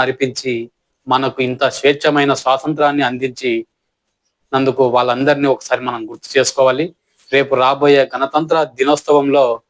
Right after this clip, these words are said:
ప్రతి ఒక్కరూ ఈ యొక్క జాతీయ గీతానికి వినయంగా సెల్యూట్ చేసి, వినయంగా ఈ యొక్క పాట, గీతాన్ని ఆలపించాలని కోరుకుంటున్నాను. గణతంత్ర దినోత్సవంలో అందరూ భాగమయ్యి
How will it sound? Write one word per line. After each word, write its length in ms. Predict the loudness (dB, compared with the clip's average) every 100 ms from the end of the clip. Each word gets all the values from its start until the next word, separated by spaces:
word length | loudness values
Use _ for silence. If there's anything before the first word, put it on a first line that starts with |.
| _ _ _
ప్రతి 200 | -2 0
ఒక్కరూ 440 | 2 0 2 2 4 2 -2 _ _ -2
ఈ 80 | 2
యొక్క 180 | 2 2 0 0
జాతీయ 300 | 0 2 0 2
గీతానికి 560 | 0 0 -2 -4 -4 -4 -6 _ _ _
వినయంగా 560 | 0 2 4 4 2 2 2 -4 _ _ -4
సెల్యూట్ 400 | 0 4 2 2 2
చేసి, 320 | 2 2 0 0 -6 _ -6
వినయంగా 480 | -2 2 2 2 2 2
ఈ 100 | 2
యొక్క 220 | 0 0
పాట, 300 | -2 0 -2 -4 _ _ -4
గీతాన్ని 360 | -2 0 0 2
ఆలపించాలని 580 | 2 0 -2 0 -2 -2 -2
కోరుకుంటున్నాను. 600 | -2 -2 -12 -6 -6 -6 -16 _ _ _ _ _ -20 -6
గణతంత్ర 400 | -2 0 0 0
దినోత్సవంలో 640 | 2 4 2 2 0 2 2 0
అందరూ 320 | 0 2 2 0 -6 _ _ _ _
భాగమయ్యి 600 | -2 0 0 0 0 0